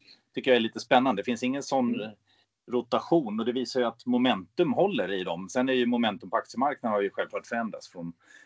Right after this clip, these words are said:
Speaker 1: från positivt till negativt. Men, ehm, ja, nu är i och för sig sista tiden positiv igen. Men jag tycker ändå det är värt att ha med sig det, att de bolagen som man tidigare har tyckt borde klara sig bättre allmänt i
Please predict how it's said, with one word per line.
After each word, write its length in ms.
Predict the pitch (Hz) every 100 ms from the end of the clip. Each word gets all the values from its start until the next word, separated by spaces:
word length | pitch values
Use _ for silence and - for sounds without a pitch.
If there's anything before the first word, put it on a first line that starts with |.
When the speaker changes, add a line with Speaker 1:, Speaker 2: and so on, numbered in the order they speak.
| _
Speaker 1:
från 140 | 98 87
positivt 520 | 98 95 90 95 -
till 80 | 110
negativt. 500 | 117 110 98 87 -
Men, 280 | 101 95 95
ehm, 460 | 92 90 90 87 -
ja, 200 | 101 -
nu 180 | 90 101 98
är 40 |
i 20 |
och 40 | 92
för 100 | 92
sig 180 | 98 90
sista 300 | 92 - 92
tiden 240 | 95 92
positiv 400 | 127 123 90 85
igen. 180 | 82 85 _ - - -
Men 100 | 104
jag 100 | 101
tycker 220 | 120 120
ändå 220 | 110 107
det 60 | 107
är 40 |
värt 260 | 117 113 113
att 340 | 101 101 95
ha 80 | 107
med 260 | 113 139
sig 140 | - 98
det, 100 | 92
att 180 | 90 -
de 280 | 90 123 123
bolagen 360 | 113 104 98
som 140 | 92 101
man 160 | 98
tidigare 300 | 113 104 113
har 60 | 113
tyckt 480 | - 92 - - -
borde 340 | - 95 95 90 _ _ _ -
klara 220 | 95 90
sig 140 | -
bättre 380 | 90 110 - 104
allmänt 520 | 113 101 110 123 113
i 260 | 107 101